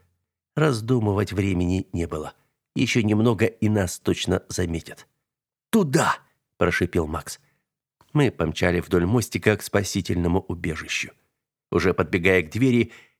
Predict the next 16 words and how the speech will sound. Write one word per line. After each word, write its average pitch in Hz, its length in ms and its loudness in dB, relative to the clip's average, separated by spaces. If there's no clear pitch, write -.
я 135 140 2
подумал, 139 400 2
что - 160 -2
если 110 320 2
мы 113 160 4
не 113 140 4
откроем 110 600 2
её 110 360 2
раньше, 104 380 2
чем 110 220 2
тварь 110 400 2
увидит 113 440 -2
нас, 104 280 2
то 131 120 4
нам 120 240 2
конец. 107 480 -2